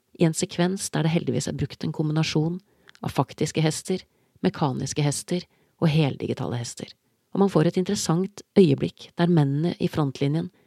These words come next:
på hver sin side oppdager hesten og legger krigen til side et øyeblikk. En fin scene som legger til en menneskelig dimensjon fra krigen. Filmen fremstår påkostet og rik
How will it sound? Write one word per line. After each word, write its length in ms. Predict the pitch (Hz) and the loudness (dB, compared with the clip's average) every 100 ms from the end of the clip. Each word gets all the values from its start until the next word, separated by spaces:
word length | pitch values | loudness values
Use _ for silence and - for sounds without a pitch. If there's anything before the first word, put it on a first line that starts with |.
| _ | _
på 140 | - 156 | 0 2
hver 180 | 139 143 | 2 2
sin 180 | 185 | -2
side 440 | 180 190 139 - - _ _ _ _ _ - | 0 2 2 0 -8 _ _ _ _ _ -6
oppdager 460 | - - - 196 196 | -2 -2 0 2 2
hesten 340 | 143 - 175 | 2 -2 -6
og 100 | - 165 | 0 0
legger 180 | 151 - | 0 -2
krigen 400 | 147 131 139 151 | 0 0 0 -2
til 80 | |
side 420 | 160 - 131 127 - | -2 0 -2 -2 -6
et 120 | - | -4
øyeblikk. 440 | 87 - - - - _ _ _ _ _ _ - | -4 -6 -12 -20 -20 _ _ _ _ _ _ -2
En 100 | 190 | -2
fin 340 | - 175 190 | 0 0 0
scene 440 | 196 185 127 139 160 _ _ _ | 2 0 2 -2 -8 _ _ _
som 200 | - 185 | -4 2
legger 180 | 151 165 | 2 2
til 160 | 156 156 | 0 0
en 80 | |
menneskelig 480 | 180 156 123 - 131 | 2 2 -2 -4 -4
dimensjon 540 | 143 151 151 139 123 - | -2 -4 -2 -2 -2 -6
fra 160 | - | -6
krigen. 380 | 143 143 - - - _ _ _ _ _ _ _ _ _ _ | 0 0 0 -6 -14 _ _ _ _ _ _ _ _ _ _
Filmen 300 | - 185 214 | 2 4 6
fremstår 380 | 180 156 - 175 - | 4 2 0 0 2
påkostet 640 | - - - 98 - - - | 2 2 -4 -4 -8 -12 2
og 140 | 180 165 | 4 4
rik 420 | 143 - - - | 2 -4 -18 -20